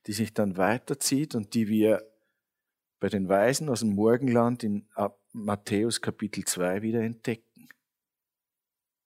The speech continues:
Ja, die wissen, da irgendwie der allerhöchste Gott, der hat was mit diesen Daniel-Leuten zu tun.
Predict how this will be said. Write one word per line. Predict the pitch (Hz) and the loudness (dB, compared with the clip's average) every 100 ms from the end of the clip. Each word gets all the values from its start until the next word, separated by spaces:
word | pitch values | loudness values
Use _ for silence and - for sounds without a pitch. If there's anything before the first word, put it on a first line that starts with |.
| _ | _
Ja, | - 92 117 - _ - | -16 -14 -14 -16 _ -14
die | 92 | -6
wissen, | 110 127 - 87 78 _ _ _ _ _ _ _ _ _ _ | -2 0 -2 -2 -8 _ _ _ _ _ _ _ _ _ _
da | - 107 - - _ _ | -2 -2 -2 -10 _ _
irgendwie | - 107 120 131 110 101 80 76 _ _ _ _ _ _ _ _ _ _ _ _ | -6 -2 -2 -2 -2 -2 -4 -10 _ _ _ _ _ _ _ _ _ _ _ _
der | - - | -4 0
allerhöchste | 110 131 123 123 - 123 | 0 2 0 -2 -4 -4
Gott, | - 92 - - - | -4 -8 -6 -8 -4
der | 98 92 | -4 -2
hat | 104 - | -4 -2
was | 120 110 | -4 -2
mit | 107 - | -4 -2
diesen | 117 104 104 98 - _ _ _ _ _ _ | -4 -2 -2 -6 -12 _ _ _ _ _ _
Daniel-Leuten | - 95 110 101 90 90 87 - - | -4 -2 0 0 0 0 0 -4 -10
zu | - - | -10 -10
tun. | - 175 - | -10 -12 -12